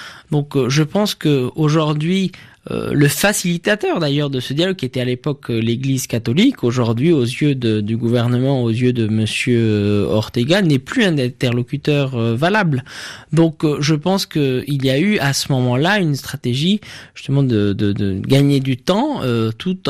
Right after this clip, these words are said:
en maintenant sur le fond euh, les positions, euh, de départ. La question, euh, est de savoir, euh, aujourd'hui quels seront les leviers pour, euh, reprendre l'initiative politique pour, euh, monsieur, euh, Ortega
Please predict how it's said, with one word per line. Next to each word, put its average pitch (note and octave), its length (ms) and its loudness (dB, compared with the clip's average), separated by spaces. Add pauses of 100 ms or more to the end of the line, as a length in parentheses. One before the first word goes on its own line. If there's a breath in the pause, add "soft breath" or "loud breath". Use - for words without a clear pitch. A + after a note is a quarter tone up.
(120)
en B2+ 180 0
maintenant D#3 840 2
sur C3+ 280 -4
le A2+ 80 2
fond A3 380 -2 (380 loud breath)
euh, A2 420 0
les A#2+ 140 2
positions, A#2+ 840 0
euh, G2 260 0
de G2+ 180 2
départ. D#3 580 2 (380 loud breath)
La A2+ 160 2
question, E3 640 0
euh, A#2 280 0
est A#2 120 0
de - 60 -8
savoir, A#2+ 520 0
euh, G#2 320 -2 (100)
aujourd'hui B2 720 2 (340 loud breath)
quels D#3 140 2
seront D3+ 300 2
les C#3 160 2
leviers C#3+ 540 2
pour, C#3+ 580 -4
euh, A2 340 -2 (300 loud breath)
reprendre D3 840 2
l'initiative B2 840 -2
politique B2 580 -2
pour, A2+ 260 0
euh, G#2+ 40 0
monsieur, A2+ 420 2
euh, A2 340 2
Ortega B2 600 0